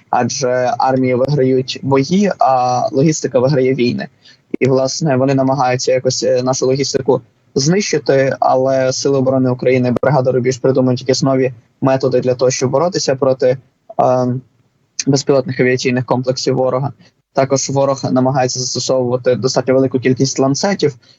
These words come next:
Ну і потрібно розуміти, що їхні розвідники постійно висять над ними. Це орлани нових, е,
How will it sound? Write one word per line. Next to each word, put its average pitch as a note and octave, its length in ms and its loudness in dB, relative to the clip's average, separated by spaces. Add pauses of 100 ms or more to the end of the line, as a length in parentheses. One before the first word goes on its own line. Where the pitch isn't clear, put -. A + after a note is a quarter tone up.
(120)
Ну D#3+ 80 2
і D#3+ 40 2
потрібно D3 340 2
розуміти, C#3+ 420 0
що - 140 -2
їхні C3+ 220 0
розвідники C3+ 500 0
постійно B2+ 580 0
висять B2+ 300 -2
над C3 180 2
ними. D#3 320 2
Це C3 240 0
орлани C3 580 0 (260)
нових, C3 420 0
е, B2+ 320 0